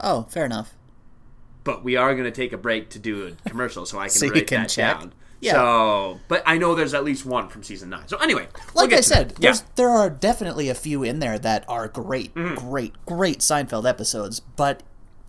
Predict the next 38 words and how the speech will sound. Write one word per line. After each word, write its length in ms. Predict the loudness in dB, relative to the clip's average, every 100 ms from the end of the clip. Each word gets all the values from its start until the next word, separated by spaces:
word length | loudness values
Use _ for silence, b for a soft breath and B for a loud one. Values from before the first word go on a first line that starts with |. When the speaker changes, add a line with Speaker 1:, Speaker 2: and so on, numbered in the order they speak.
| -12
Speaker 1:
even 360 | -8 -6 -4
the, 100 | -4
the 220 | -4 -4
best 400 | -4 -2 -2 -2
Seinfeld 560 | -2 0 0 -2 -4 -4
fan, 220 | -6 -6
you 100 | -6
have 260 | -2 0 0
to 120 | -4
admit 240 | -4 -6
there 120 | -2 0
are 140 | 2
some 200 | 0 -2
episodes 440 | -4 -4 -4 -2 -2
in 60 |
season 300 | -2 -2 -4
nine 220 | -4 -4
where 80 | -4
it's 120 | -4
just 180 | -4 -2
like, 240 | -2 -4 -6 -14 B B B B B B
okay, 500 | -4 -2 -2 -2 -4 -8
yeah, 300 | -6 -2 -2 -4 -14 -12
we're 280 | -4 -4 -4 -10 -8
basically 520 | -4 -2 -4 -4 -4
rehashing 560 | -2 -4 -4 -4 -4 -4
jokes 320 | -4 -2 -4
from 220 | -2 -2
this 200 | 0 -2
episode, 460 | -4 -4 -4 -4 -4
this 180 | -4
episode, 420 | -6 -6 -4 0 0
this 120 | -2
Speaker 2:
Sure. 220 | -2 0
Speaker 1:
episode. 320 | 0 -4 -8 -10 b b b
And 280 | -4 -2 -2
the 100 | -4
finale 760 | -6 -6 -4 -2 -4 -6 -8